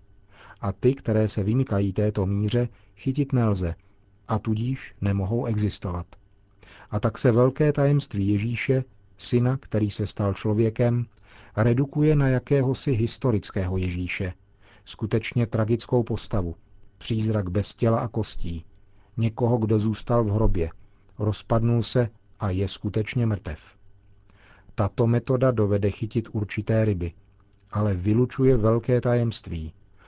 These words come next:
protože člověk sám ze sebe činí míru. Podléhá píše, která je současně velkou hloupostí,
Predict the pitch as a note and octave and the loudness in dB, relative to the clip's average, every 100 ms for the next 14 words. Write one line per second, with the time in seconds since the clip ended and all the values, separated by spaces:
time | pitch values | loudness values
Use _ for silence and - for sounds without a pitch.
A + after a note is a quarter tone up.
0 | - - G#2+ A2 G#2+ G2+ - A#2+ A#2+ A#2 | -20 -4 -2 0 0 0 0 2 4 2
1 | - - - G#2+ G#2 G#2 - A2 A2 - | 0 -6 -2 0 0 0 -2 0 0 0
2 | A2 A2 G#2+ G#2+ G#2+ E2 - _ _ _ | 0 0 0 0 0 -2 -8 _ _ _
3 | - - - A#2 A#2 A#2 A#2 A#2 - A#2+ | -20 -16 -4 2 4 4 2 0 -4 -6
4 | - G2 F2 _ - - - G#2+ G#2+ G#2+ | -6 -6 -8 _ -20 -10 -2 0 2 0
5 | G2+ A2 G#2+ A#2+ A2+ - A#2 A2+ - F#2+ | 0 -2 0 -2 -2 -2 -2 -4 -8 -4
6 | G2+ G#2 A#2 G#2+ G#2 A2 B2+ A#2 - D#2+ | -2 0 -2 0 2 2 0 -4 -6 -8
7 | D2+ | -8